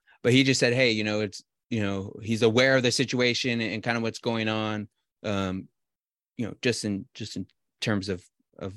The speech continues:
what's going on with Colorado and stuff." But at the same time, he said, "That doesn't mean you feel bad for him or you take him any like, uh, any,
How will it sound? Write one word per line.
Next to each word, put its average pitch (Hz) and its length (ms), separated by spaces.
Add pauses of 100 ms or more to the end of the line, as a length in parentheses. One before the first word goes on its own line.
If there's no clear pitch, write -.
(120)
what's 107 200
going 107 160
on 98 80
with 92 80
Colorado 123 540
and 123 100
stuff." 110 160
But 123 100
at 123 120
the 120 80
same 131 240
time, 127 180
he 120 80
said, 113 380 (420)
"That 127 80
doesn't 123 240
mean 123 160
you 113 240
feel 113 160
bad 120 240
for 127 80
him 110 80
or 107 40
you 104 80
take 113 200
him 110 80
any 104 160
like, 117 300 (120)
uh, - 60
any, 110 500